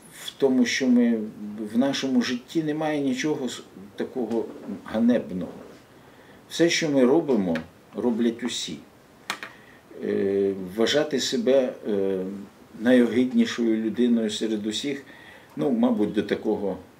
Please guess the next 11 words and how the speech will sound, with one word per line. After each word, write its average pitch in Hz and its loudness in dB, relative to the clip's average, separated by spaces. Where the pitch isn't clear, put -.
майже 98 -2
ніхто 90 -6
не 90 -2
доходить. 82 -8
Важко 175 2
було, - -6
доводилося 156 0
до-, 147 -2
долати 151 -2
страшні 143 -4
перешкоди. 147 0